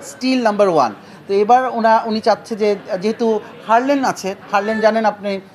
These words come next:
আহ, সবাই জানেন যে এটা সাকিব ভাই এই, এই হারলেনের সাথে জড়িত। So obviously হারলেনের সাথে সাকিব ভাই থাকবে, সাকিব ভাইয়ের সাথে আমরা থাকবো, আমাদের সাথে আপনারা থাকবেন।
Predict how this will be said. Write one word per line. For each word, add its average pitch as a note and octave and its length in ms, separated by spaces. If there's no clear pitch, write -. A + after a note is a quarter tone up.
আহ, E3+ 400
সবাই G#3+ 280
জানেন A3+ 220
যে A3 80
এটা G#3 120
সাকিব F#3+ 300
ভাই G3 320
এই, F#3+ 180
এই F3+ 160
হারলেনের F3 320
সাথে F3+ 200
জড়িত। D#3+ 320
So A3 40
obviously B3+ 420
হারলেনের G3 360
সাথে G#3 440
সাকিব F#3 300
ভাই F#3+ 100
থাকবে, E3+ 420
সাকিব G#3 240
ভাইয়ের G3 140
সাথে G3 160
আমরা F#3 260
থাকবো, D#3+ 340
আমাদের B3 300
সাথে G3 240
আপনারা E3 300
থাকবেন। C3+ 320